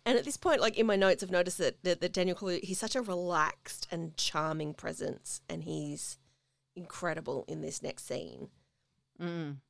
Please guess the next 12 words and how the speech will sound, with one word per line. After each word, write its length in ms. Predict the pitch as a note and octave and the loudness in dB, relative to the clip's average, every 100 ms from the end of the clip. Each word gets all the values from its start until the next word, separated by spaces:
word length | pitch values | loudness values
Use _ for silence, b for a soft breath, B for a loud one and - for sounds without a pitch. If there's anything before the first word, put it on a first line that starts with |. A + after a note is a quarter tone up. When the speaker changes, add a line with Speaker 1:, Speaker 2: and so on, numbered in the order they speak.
| - | -14
Speaker 1:
where 120 | - | -8
they 120 | F3 | -6
start 260 | E3 E3+ D#3 | -2 -2 -2
to 80 | F#3+ | -4
talk 200 | G3+ - | -6 -6
about 220 | E3+ D#3 | -6 -6
the 60 | F3 | -8
hy-, 160 | G#3+ - | -10 -8
the 80 | F3+ | -6
hypnosis 520 | F3+ F3 E3 - - | -4 -4 -4 -6 -6
process. 760 | - D#3 - E3 E3+ - - - B B B B B - | -2 -2 -2 -4 -4 -8 -10 -12 B B B B B -4
Um, 600 | F3 F3 F3+ E3+ F3 | -4 -2 -4 -4 -6